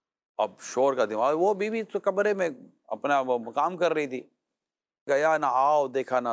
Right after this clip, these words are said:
تاؤ۔ سلمان بھائی، اس نے جو بیوی کو مارا ہے، بدتمیز، بے حیا، بے غیرت، ہمارے اعتماد کا غلط فائدہ اٹھایا، اب لاتے مار رہا ہے۔ اب جو گھر میں جو شور مچا تو آس پڑوس والے پریشان ہو گئے، کوئی یہ ہو کیا رہا ہے؟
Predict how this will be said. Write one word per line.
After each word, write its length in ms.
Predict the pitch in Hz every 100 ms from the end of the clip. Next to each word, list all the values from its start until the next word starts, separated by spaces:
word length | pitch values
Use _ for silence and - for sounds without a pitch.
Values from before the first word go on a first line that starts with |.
| 104
تاؤ۔ 380 | - 120 110 90
سلمان 440 | - 117 120 120 113
بھائی، 220 | 113 110
اس 260 | 131 -
نے 120 | 151 160
جو 140 | 208
بیوی 280 | 117 123 131
کو 140 | 123
مارا 540 | 98 98 139 156 143 110
ہے، 140 | 92 - _ _ _ _ _ _ _
بدتمیز، 760 | - - - 151 160 170 143 110
بے 200 | 151 165 131
حیا، 460 | 143 147 139 120
بے 240 | 117 170 170
غیرت، 600 | 151 147 147 143 127 _ _ _ _ _ 131
ہمارے 320 | 143 151 139
اعتماد 400 | 127 139 147 143
کا 140 | 139 120
غلط 220 | 165 170
فائدہ 260 | 147 143 143
اٹھایا، 380 | 127 131 131
اب 220 | 123 135 131
لاتے 320 | 160 - 160
مار 300 | 139 139 135
رہا 200 | 135 127
ہے۔ 60 | 104 117 - _ _ _ _ -
اب 200 | 147 151
جو 60 | 156
گھر 160 | 117
میں 140 | 147 165
جو 60 |
شور 380 | 143 - 160 185
مچا 380 | 147 123 117 117 - _ _ _ -
تو 60 | -
آس 280 | 147 156
پڑوس 260 | 131 147 -
والے 180 | 143 147
پریشان 480 | 120 123 131 135 117
ہو 140 | 104
گئے، 140 | 117
کوئی 260 | 113 110 131
یہ 40 |
ہو 220 | 117 117 143
کیا 240 | 139 110
رہا 80 |
ہے؟ 60 | 95